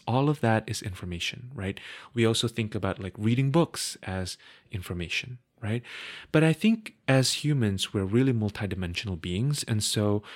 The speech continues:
we experience information through all of our senses,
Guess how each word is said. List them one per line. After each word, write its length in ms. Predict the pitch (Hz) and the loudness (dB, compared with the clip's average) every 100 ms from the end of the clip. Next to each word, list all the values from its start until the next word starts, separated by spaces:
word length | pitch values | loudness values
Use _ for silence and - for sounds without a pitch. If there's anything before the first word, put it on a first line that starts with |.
| - - | -18 -8
we 240 | 120 120 123 | 0 2 2
experience 560 | - - - 151 147 | 0 -2 2 0 0
information 920 | - 104 107 98 107 - - 101 95 95 - _ _ _ _ _ _ _ _ | -4 -6 -6 -2 -2 -2 -4 -6 -8 -12 -18 _ _ _ _ _ _ _ _
through 440 | - - 139 135 - | -6 -2 2 2 2
all 360 | 139 165 190 147 | 4 6 6 6
of 120 | 101 | 2
our 120 | 90 | -2
senses, 680 | - 87 95 - - - | -6 -6 -8 -8 -6 -6